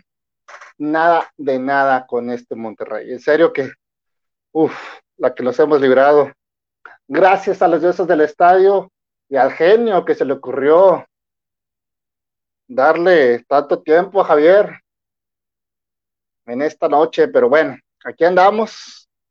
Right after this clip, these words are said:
Vamos a leer comentarios de la gente tal y como llegaron. Oye, los hubiéramos esperado, ahorita estaba pensando, dije, "Mm, ¿cómo no nos esperamos para hacer el video en vivo?". Pero bueno,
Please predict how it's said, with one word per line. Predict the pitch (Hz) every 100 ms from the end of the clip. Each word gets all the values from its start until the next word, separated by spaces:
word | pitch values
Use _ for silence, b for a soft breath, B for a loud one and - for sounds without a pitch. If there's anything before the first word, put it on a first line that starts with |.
| _ _ -
Vamos | 214 214
a |
leer | 170 180
comentarios | 202 175 135 165 175
de | 139
la | 262
gente | 160 165 165
tal | 156 156
y |
como | 160 139
llegaron. | 123 131 151 160 160 - _ _ _ _ _ _ _ _ _ _ _ _ _ _ _ _ -
Oye, | 170
los | 160 147
hubiéramos | 143 175 233 185
esperado, | - - 131 156 190 196
ahorita | 202 180 175
estaba | - 190 208
pensando, | 202 156 156 185
dije, | - 156 143 _
"Mm, | 190 214 196 175 - _ -
¿cómo | 151 208
no | 208
nos | 214 190
esperamos | 180 160 156 196
para | 160
hacer | 151 165
el |
video | 180 160
en | 175
vivo?". | 147 160 165
Pero | 180
bueno, | 139 160